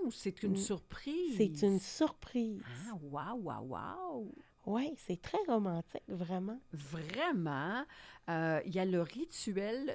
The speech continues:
Speaker 1: de la rose.
Speaker 2: Ah oui, un beau rituel. En fait, euh, moi, comme célébrante, quand les gens prennent ce rituel-là, on attend que vers la fin de la cérémonie.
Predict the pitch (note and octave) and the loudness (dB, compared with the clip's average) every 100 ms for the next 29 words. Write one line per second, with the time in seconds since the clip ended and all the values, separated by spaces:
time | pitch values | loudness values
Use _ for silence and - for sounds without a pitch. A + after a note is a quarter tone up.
0 | E3+ D#3 C#4+ F3 C3 C3+ D3 G4+ B4 A4 | 2 4 4 2 -2 0 2 2 -2 -4
1 | F4+ F#4+ G4 - - - A3 G3+ F#3 F3+ | -6 -6 -8 -14 -4 6 8 8 6 4
2 | - - A3 G#3+ G3+ F#3 G3 C#4 A3+ F#3 | -2 2 4 6 4 4 8 10 10 6
3 | F#3 - E3+ E3 D3+ F#3 - - - - | 0 -4 -2 -2 -4 -10 -14 -20 -20 -20
4 | - - - A3 A#3+ - A4+ A4 - - | -20 -8 2 4 4 4 2 2 0 2
5 | F#3+ F#3 F3+ F3+ F3+ F3+ A3 D4+ - F3+ | 4 4 4 2 2 4 2 2 0 -2
6 | - E3+ E3 E3+ A3 A#3 G#3+ F3 E3+ E3+ | 0 -2 -2 -2 -2 -4 -4 -2 -2 -2
7 | F#3 F#3+ - G3+ F#3+ F#3+ F3 E3+ - E3+ | -4 -6 -4 -4 -2 -2 -4 -6 -6 -6
8 | E3 E3 C4+ - - - - - - - | -4 -6 -8 -14 -20 -20 -20 -20 -20 -18
9 | - E3 D#3+ D3+ F3+ F3+ F3+ F3 D#3 D#3 | -8 -4 -4 -4 -6 -6 -6 -6 -6 -6
10 | - - - E3 E3+ D#3 - F#3+ F3+ E3+ | -10 -14 -10 -8 -6 -6 -4 -2 0 -2
11 | D#3+ F#3 E3+ E3+ E3 E3 F#3+ | -2 -2 0 0 0 -2 -2